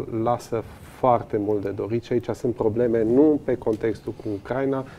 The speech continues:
sunt probleme care trenează de, de ani de zile. Și, uh, pare să că tot timpul închidem ochii la, la, uh, ceea ce se întâmplă pe zona de, de retail și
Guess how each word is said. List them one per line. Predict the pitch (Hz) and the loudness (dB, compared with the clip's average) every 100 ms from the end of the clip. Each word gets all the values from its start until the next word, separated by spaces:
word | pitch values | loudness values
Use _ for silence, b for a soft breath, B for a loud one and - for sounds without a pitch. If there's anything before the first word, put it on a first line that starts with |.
| - | -16
sunt | - 117 | -2 0
probleme | 120 113 123 120 | 0 0 2 0
care | 120 117 | 0 0
trenează | 117 110 110 120 101 113 | 0 0 0 0 -2 -4
de, | 110 117 113 117 | 0 0 -2 0
de | 113 | 2
ani | 110 107 | 2 2
de | 110 | 0
zile. | 98 101 95 95 B B B | 0 -4 -4 -10 B B B
Și, | - - 123 127 - | -14 -2 0 0 -2
uh, | 120 123 - - - 131 | -4 -4 -10 -12 -12 -2
pare | 139 147 147 | 2 4 4
să | - 139 | 4 0
că | - 135 131 | 2 0 2
tot | 147 139 | 2 2
timpul | 139 131 127 | 2 2 0
închidem | 113 131 123 117 | 0 2 2 2
ochii | 123 - 120 | 0 0 -2
la, | 113 110 107 107 107 110 | 0 0 0 -2 -4 -4
la, | 110 107 104 104 104 B B B B - - | -4 -4 -6 -8 -14 B B B B -14 -10
uh, | 117 117 120 | -8 -6 -8
ceea | - 123 | -2 -2
ce | - 110 | 0 -4
se | - | -2
întâmplă | 104 117 107 107 | 0 0 0 -2
pe | 110 | 0
zona | 107 117 110 107 | 0 2 2 0
de, | 110 107 110 113 | 0 0 -2 4
de | 110 | 4
retail | 104 98 - 143 160 160 147 | 4 -2 2 4 4 2 -2
și | - - - 156 | -8 -14 -4 0